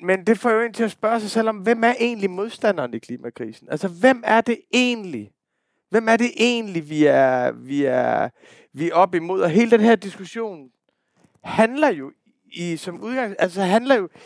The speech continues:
i sidste instans om, hvem er det, man skal vinde over? Og her er både vinde over på vores side,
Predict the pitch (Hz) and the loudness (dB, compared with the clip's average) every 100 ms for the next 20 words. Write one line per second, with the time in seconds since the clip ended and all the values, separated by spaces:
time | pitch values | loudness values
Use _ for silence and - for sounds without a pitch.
0 | - - 190 - 269 247 - 180 - 190 | -12 -6 -4 0 2 2 2 -2 4 4
1 | 170 190 180 165 170 240 226 185 208 220 | 4 0 -2 -2 2 4 4 2 4 2
2 | 180 160 - 180 151 175 196 220 - 170 | 0 -2 -2 -4 0 -2 -2 -6 -4 -2
3 | 175 104 104 _ _ - _ - 165 214 | -2 -8 -12 _ _ -20 _ -6 0 2
4 | 202 190 190 208 196 _ _ _ 143 160 | 2 0 -2 -2 -6 _ _ _ 2 4
5 | 156 156 190 180 127 - 131 143 160 165 | 2 0 0 0 -4 -8 -8 -4 -4 -6
6 | - 185 208 269 | -8 -4 -2 -2